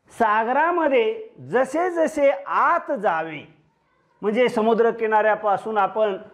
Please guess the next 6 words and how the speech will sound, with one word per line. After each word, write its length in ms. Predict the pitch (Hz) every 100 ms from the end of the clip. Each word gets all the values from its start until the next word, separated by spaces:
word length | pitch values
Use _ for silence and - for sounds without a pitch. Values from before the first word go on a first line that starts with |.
| - -
सागरामध्ये 920 | 208 185 190 262 330 320 254 226 214 214 - _ _ _
आत 360 | 208 247 294 311
ज-, 600 | 214 214 240 240 233 170
जसे 340 | 208 - 330
जसे 360 | 302 277 262 220
जाऊ 420 | 190 170 165